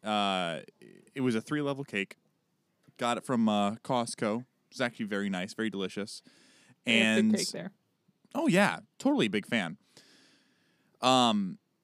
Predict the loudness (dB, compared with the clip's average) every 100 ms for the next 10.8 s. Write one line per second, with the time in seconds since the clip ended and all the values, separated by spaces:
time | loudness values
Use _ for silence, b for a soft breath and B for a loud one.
0 | _ -16 -16 _ _ -4 0 0 -2 -6
1 | -4 0 2 2 0 -2 -4 -4 -6 0
2 | 2 2 0 -6 -4 2 4 4 4 4
3 | 4 2 2 2 2 2 0 -4 -12 -10
4 | -4 0 0 2 4 4 4 4 2 -2
5 | 2 4 4 2 2 0 2 0 -4 -6
6 | -8 -6 -8 -8 -14 -16 _ _ -16 -6
7 | -4 0 2 2 0 -2 -6 -12 -18 _
8 | _ _ _ _ _ _ _ _ _ -4
9 | 2 4 6 6 4 4 4 2 0 0
10 | 2 2 -2 -2 0 0 0 -2